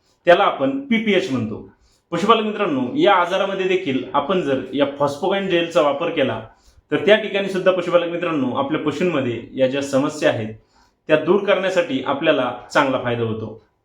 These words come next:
त्यासोबतच पशुपालक मित्रांनो, लिक्विड फॉस्फोकाइंड जेल या औषधाचा वापर आपण आपले पशु व्यायल्यानंतर जर त्यांच्यामध्ये कुठल्याही प्रकारचा मेटाबॉलिक आजार झाला असेल, यामध्ये आपल्या पशूंमध्ये मिल्क फिवर असेल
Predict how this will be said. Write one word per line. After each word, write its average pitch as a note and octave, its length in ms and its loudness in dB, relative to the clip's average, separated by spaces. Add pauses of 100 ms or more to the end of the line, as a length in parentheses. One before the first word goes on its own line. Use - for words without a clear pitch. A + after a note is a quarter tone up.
(760)
त्यासोबतच B3 520 4
पशुपालक A3 380 0
मित्रांनो, G3+ 360 -2 (140)
लिक्विड F#3+ 420 0
फॉस्फोकाइंड G#3 500 2
जेल E3 320 0
या F3 160 6
औषधाचा F3 400 0
वापर D#3 320 2 (120)
आपण C#3+ 260 2
आपले D3+ 240 -4
पशु D#3+ 280 -2
व्यायल्यानंतर C#3 680 0 (240)
जर E3 160 6 (240)
त्यांच्यामध्ये D3+ 580 2
कुठल्याही G#3 460 0
प्रकारचा D#3 400 0
मेटाबॉलिक F3 520 0
आजार C#3+ 260 0
झाला B2 220 0
असेल, A2+ 340 -4 (500)
यामध्ये C3+ 480 2 (200)
आपल्या C3 220 -2
पशूंमध्ये C3 640 -2 (180)
मिल्क C#3 400 -2
फिवर C#3+ 220 4
असेल A#2+ 380 -2